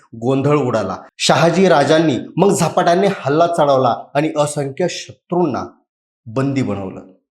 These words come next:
या लढाईनंतर साऱ्या देशात फक्त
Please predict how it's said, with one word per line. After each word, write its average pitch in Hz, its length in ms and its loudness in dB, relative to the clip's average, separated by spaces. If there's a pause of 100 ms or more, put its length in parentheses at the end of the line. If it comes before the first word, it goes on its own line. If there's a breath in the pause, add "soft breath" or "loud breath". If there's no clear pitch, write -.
(260)
या 143 200 2
लढाईनंतर 147 840 2
साऱ्या 135 440 0
देशात 127 360 -4 (120)
फक्त - 240 -10